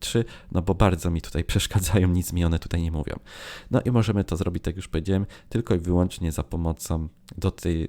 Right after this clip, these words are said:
do tej pory poznanych metod, a mianowicie zamiast pobierać from produkty, tylko i wyłącznie z from produkty, tylko z produktów, y, te rekordy, tak, te kolumny,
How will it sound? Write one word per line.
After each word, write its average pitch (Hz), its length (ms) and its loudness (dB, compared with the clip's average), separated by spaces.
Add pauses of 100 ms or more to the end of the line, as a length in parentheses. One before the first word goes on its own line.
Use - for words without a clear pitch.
do 95 80 0
tej 90 160 -2
pory - 240 0
poznanych 82 720 -4 (360)
metod, 87 560 0 (320)
a 117 100 4
mianowicie 107 560 2
zamiast 90 340 0
pobierać 104 400 2
from 117 340 2
produkty, 90 640 -2
tylko 123 280 0
i 85 80 4
wyłącznie 92 560 -2
z 90 260 2
from - 280 0
produkty, 95 440 -4
tylko 113 220 0
z - 80 -8
produktów, - 720 -2 (500)
y, - 140 -6 (1500)
te 98 180 4
rekordy, 92 480 2
tak, 117 320 -2
te - 160 -4
kolumny, 87 560 0